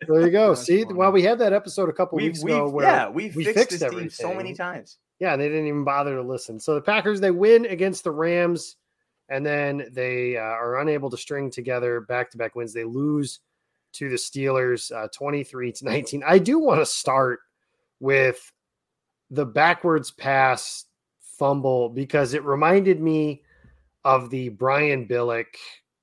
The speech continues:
Speaker 1: press conference from years ago. And you guys might be, well, Morley's older than me, but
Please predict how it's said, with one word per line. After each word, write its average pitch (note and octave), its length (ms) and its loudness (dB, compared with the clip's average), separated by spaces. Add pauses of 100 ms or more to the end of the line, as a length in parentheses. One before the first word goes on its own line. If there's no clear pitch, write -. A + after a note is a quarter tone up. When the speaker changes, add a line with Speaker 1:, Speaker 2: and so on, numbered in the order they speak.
(280)
Speaker 1:
press C3 240 -2
conference A#2 480 -6
from A2 200 -12
years A2+ 260 -6
ago. G#2+ 260 -6
And G#2+ 140 -8
you C3+ 80 -8
guys A2 440 -4
might A2+ 280 -8
be, G#2+ 340 -14
well, G#2 340 -8
Morley's G#2+ 380 -8
older F#2 240 -10
than F#2+ 160 -16
me, F#2 160 -14
but F#2+ 220 -14